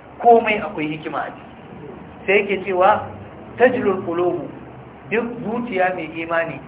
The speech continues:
in ta kalli hikimar Allah to yana wanke zuciyar. Fatahtadi, kuma ta samu shiriya. Idan mutum ka kalla sai ka ji, "Kai, Allah yana da hikima. Allah yana da iko, Allah yana da hikima."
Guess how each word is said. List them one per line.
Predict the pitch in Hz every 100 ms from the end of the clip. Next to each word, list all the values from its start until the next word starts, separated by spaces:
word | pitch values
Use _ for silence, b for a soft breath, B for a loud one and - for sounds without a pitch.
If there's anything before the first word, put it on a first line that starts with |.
| -
in | 180 190
ta |
kalli | 208 185 175
hikimar | 175 - 185 160 -
Allah | 156 151 131 -
to | 139
yana | 151 160 143
wanke | 151 156 156 143 -
zuciyar. | 143 139 127 120 - - - -
Fatahtadi, | - 147 202 185 180 165 170 170
kuma | 180 175
ta | 170 139
samu | 135 151
shiriya. | - 127 165 117 - -
Idan | 143 160 180
mutum | 165 170 165
ka | 156
kalla | 143 139 143
sai | 151
ka | 139
ji, | - -
"Kai, | 190 - -
Allah | 143 139 131
yana | 131
da | 120 135
hikima. | 180 165 - - 190 131 151 139 - -
Allah | 131 135
yana | 139 131
da | 131 165
iko, | 180 - - 143
Allah | 139
yana | 131 127
da | 123
hikima." | - 175